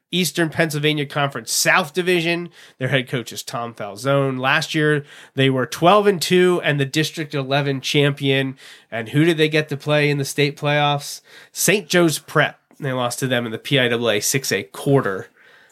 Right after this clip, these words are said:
You're gonna sense a theme there. The last five years, the Blue Eagles are just simply forty-nine and ten. They have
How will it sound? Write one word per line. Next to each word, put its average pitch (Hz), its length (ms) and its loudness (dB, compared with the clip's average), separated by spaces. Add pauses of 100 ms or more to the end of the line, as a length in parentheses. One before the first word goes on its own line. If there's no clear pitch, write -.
(120)
You're 120 140 -4
gonna 117 120 2
sense 123 320 0
a 107 60 -8
theme 120 400 0
there. 107 400 -2 (1600)
The 151 60 -2
last 156 280 4
five 170 300 2
years, 165 340 2
the 143 80 -6
Blue 156 200 2
Eagles 156 300 2
are 147 80 0
just 143 240 -4
simply 151 280 0
forty-nine 170 640 2
and 131 160 -4
ten. 185 460 0 (360)
They 131 260 -2
have 123 140 -4